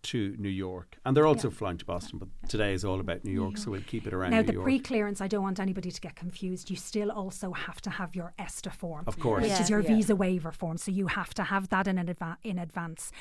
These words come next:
Speaker 2: Um, it's fourteen U S dollars per person. If you are on a site that is charging more than fourteen U S dollars, you are on the wrong site. You need to go to, you
Speaker 1: The
Speaker 2: know,
Speaker 1: official
Speaker 2: de-,
Speaker 1: esta
Speaker 2: yeah,
Speaker 1: site.
Speaker 2: it's, it's
Speaker 3: Yeah.
Speaker 2: esta dot org or dot gov.
Speaker 3: Yeah,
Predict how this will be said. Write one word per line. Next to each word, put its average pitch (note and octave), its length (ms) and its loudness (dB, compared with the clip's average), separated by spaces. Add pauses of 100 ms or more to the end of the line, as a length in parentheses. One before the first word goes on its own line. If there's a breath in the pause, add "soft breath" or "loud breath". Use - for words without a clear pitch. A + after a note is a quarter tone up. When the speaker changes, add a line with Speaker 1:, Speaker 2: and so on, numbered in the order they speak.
(280 loud breath)
Speaker 2:
Um, G3 220 2
it's - 280 -6
fourteen G#3 500 2
U F#3 160 2
S - 180 -8
dollars F3 340 -4
per F3 220 -8
person. E3+ 500 -8
If - 140 -6
you G#3 160 4
are A3 180 2
on G#3 160 0
a G3+ 80 -6
site A3 500 -4 (260 soft breath)
that F3 120 -6
is F3+ 140 -8
charging G#3+ 420 0
more G3 180 2
than F#3+ 140 -4
fourteen G#3 480 -2 (140)
U F#3 80 -2
S - 160 -10
dollars, F3+ 420 -8
you F#3+ 180 0
are F#3 140 -2
on F3+ 180 0
the F3 120 -2
wrong E3 260 -4
site. E3+ 400 -12 (220 loud breath)
You F#3 100 -2
need F#3 160 -2
to - 80 -12
go F3 160 -6
to, - 200 -8 (140)
you G3 140 -4
Speaker 1:
The F#3+ 120 2
Speaker 2:
know, F#3+ 80 -2
Speaker 1:
official F3+ 280 -2
Speaker 2:
de-, D#3+ 60 0
Speaker 1:
esta - 220 -2
Speaker 2:
yeah, - 40 -6
Speaker 1:
site. - 200 -6 (120)
Speaker 2:
it's, - 0 - (220)
it's - 120 -6
Speaker 3:
Yeah. G3+ 100 -2
Speaker 2:
esta G#3 240 -4
dot F#3 160 -6
org F3+ 260 -6
or E3 80 -14
dot F#3+ 240 -10
gov. F3 220 -10 (500 soft breath)
Speaker 3:
Yeah, F2 180 -2